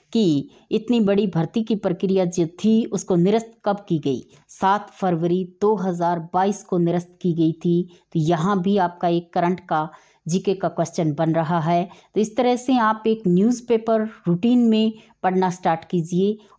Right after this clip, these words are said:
और आपका जो सिलेबस है, आपकी तैयारी पहले से की हुई है, बहुत अच्छी है, घबराने की ज़रूरत नहीं है। ज़िंदगी के अंदर आगे बढ़ना है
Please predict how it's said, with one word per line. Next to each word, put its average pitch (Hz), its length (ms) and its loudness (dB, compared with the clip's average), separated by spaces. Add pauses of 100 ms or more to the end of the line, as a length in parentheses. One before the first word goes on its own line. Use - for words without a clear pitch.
और 165 320 2 (220)
आपका 180 420 -2
जो 180 260 -2
सिलेबस 196 520 -2
है, 190 300 -2
आपकी 170 280 -2
तैयारी 175 400 2
पहले 180 340 0
से 202 240 -2
की 208 220 0
हुई 202 240 2
है, 202 180 2
बहुत 202 400 -2
अच्छी - 260 -4
है, 196 180 0
घबराने 175 460 0
की 220 120 -2
ज़रूरत 170 420 -4
नहीं 143 240 -6
है। 127 180 -16 (440)
ज़िंदगी 254 480 2
के 277 80 -2
अंदर 247 220 0
आगे 214 260 0
बढ़ना 196 320 -2
है 196 300 -4